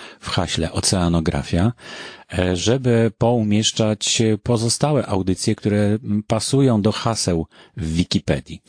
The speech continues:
Mam na przykład, e, pamiętam, m, takie, m, rozważania na temat, co to jest cząstka Higgsa. I to,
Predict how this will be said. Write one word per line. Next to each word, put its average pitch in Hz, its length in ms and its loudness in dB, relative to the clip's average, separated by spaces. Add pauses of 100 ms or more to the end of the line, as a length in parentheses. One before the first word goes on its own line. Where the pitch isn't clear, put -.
(480)
Mam 101 260 0
na 101 80 2
przykład, - 680 -2
e, 92 220 4
pamiętam, 98 560 2
m, 90 560 0 (400)
takie, 92 680 0
m, 95 680 0
rozważania 98 680 2
na 92 100 2
temat, 101 280 0
co - 160 0
to - 120 0
jest 98 140 0
cząstka 101 560 0
Higgsa. - 680 -2 (720)
I 101 280 2
to, 104 680 2